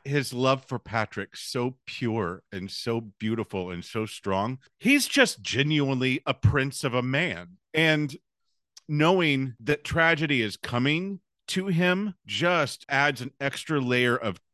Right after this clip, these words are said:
tension and dread as you're hearing his story play out, because you know what's coming. You don't completely know what's coming and how it's going to transpire or what events are going to occur, but you know it's not going to work out for him.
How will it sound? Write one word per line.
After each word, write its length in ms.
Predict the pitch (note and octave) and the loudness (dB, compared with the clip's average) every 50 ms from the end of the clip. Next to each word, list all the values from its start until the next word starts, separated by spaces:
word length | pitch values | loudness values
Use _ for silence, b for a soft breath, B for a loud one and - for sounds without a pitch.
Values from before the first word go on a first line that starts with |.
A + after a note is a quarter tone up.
| _ _ | _ _
tension 720 | - - C3 D3 C3+ C#3 C3 - - A#2 G2 F#2+ F#2+ F2 - _ _ _ _ _ _ - | -8 -4 -2 -2 0 0 -2 -2 -2 -2 -2 -2 -4 -8 -10 _ _ _ _ _ _ -4
and 320 | A#2 A#2+ A#2+ A2+ G2 - | -2 0 0 0 -2 -2
dread 600 | - B2 A2+ B2 C3 C3 A#2 G2 F2+ D#2+ F2+ F#2+ - _ _ _ _ _ _ | -2 2 2 4 4 4 4 2 0 -2 -6 -12 -16 _ _ _ _ _ _
as 460 | C#3+ C3+ C#3+ D3+ D#3 D3+ B2+ - - - _ | 0 2 2 4 2 2 -2 -6 -10 -14 _
you're 260 | - C3 A#2+ C#3 C#3+ | -8 -4 -2 -2 -2
hearing 400 | G#2+ G#2 C#3 D3 C#3+ C#3 B2+ B2 G#2+ | -2 -2 0 0 0 2 0 0 -2
his 160 | G#2 A2+ - | -4 -6 -6
story 400 | - - - C3+ A#2 A2+ G#2+ G2+ | -8 -6 -4 -2 0 0 0 -2
play 280 | F#2+ - - A#2+ A2+ A2 | -2 -2 -2 0 0 0
out, 220 | A2+ G#2+ G2 - - _ _ _ _ _ _ | 0 0 -2 -4 -10 _ _ _ _ _ _
because 480 | - C3+ C3 - D#3 D3 C#3 C3 A#2 - - _ _ _ | -6 -4 -4 0 0 2 2 0 -2 -6 -14 _ _ _
you 160 | G2 A#2 C3 | -2 0 2
know 200 | C#3+ D#3 F3 F3+ | 4 4 4 4
what's 320 | - - D3 C#3 - - | 4 4 2 2 0 -4
coming. 440 | - - D#3 D#3 B2+ F#2 E2+ D2 - - _ _ _ _ _ _ | -6 -2 0 0 0 0 -4 -8 -12 -20 _ _ _ _ _ _
You 100 | C#3+ F3 | 2 4
don't 200 | G3 G3+ G#3 G3+ - _ _ | 4 4 4 0 -4 _ _
completely 560 | - D3 C3 - - C#3 G#3+ A#3+ - - C3+ | -8 -8 -6 -6 -2 -2 -2 -2 0 -2 -4
know 140 | A#2 A#2 A2+ | -2 -2 -2
what's 240 | G#2+ A2 A2 - - | -2 -4 -6 -8 -8
coming 260 | - B2 A2+ A#2+ B2 A#2 | -6 -4 -4 -4 -4 -6
and 80 | G2+ E2 | -6 -4
how 200 | C3 C#3 B2+ B2+ | -2 -2 -2 -2
it's 160 | - - - | -6 -10 -12
going 300 | - C#3+ B2+ B2+ B2 A#2+ | -6 -4 -2 -2 -2 -2
to 240 | - A#2 G2+ G2+ - _ _ _ _ _ _ _ _ _ - | -2 -2 -2 -2 -2 _ _ _ _ _ _ _ _ _ -2
transpire 720 | - D3+ C#3 C3 A#2+ - - - C#3+ C#3 C#3 C3+ G#2+ F#2 | 2 2 2 2 0 -4 0 2 4 4 6 4 4 2
or 120 | G2 G#2 | 0 0
what 180 | G2+ - B2 A#2 | 0 0 0 2
events 280 | G#2 A2+ D#3 F3 - - | 2 2 2 0 0 -4
are 60 | A#2 | -6
going 260 | F#2 A2 G#2 G2 F#2+ | -6 -4 -4 -4 -6
to 160 | - G#2+ F#2+ | -6 -6 -6
occur, 380 | F#2 - - - G2+ G2 G2 F#2+ - _ _ _ _ - | -6 -8 -4 -4 -2 -2 -2 -2 -6 _ _ _ _ -4
but 140 | G2+ C3+ - | -2 0 2
you 100 | D3 C3 | 4 4
know 420 | C3 C#3 D#3 D#3 C#3 A#2 A2 G2 - _ - | 6 6 6 6 6 4 4 0 -2 _ -2
it's 240 | D3 C#3+ - - C#3 | -2 -2 0 2 4
not 240 | C#3 C#3+ - B2+ | 4 4 4 2
going 240 | G#2 B2+ C3 A#2+ A2 | 2 2 2 2 2
to 100 | G2 A2 | 0 -2
work 260 | G2 G2+ G#2+ F#2+ - | 0 0 0 0 2
out 220 | A2+ G#2 G#2+ - _ | 2 0 0 0 _
for 140 | - G2+ F2+ | -8 -8 -6
him. 280 | F2 F2+ D#2+ D2 D2+ | -6 -6 -8 -8 -12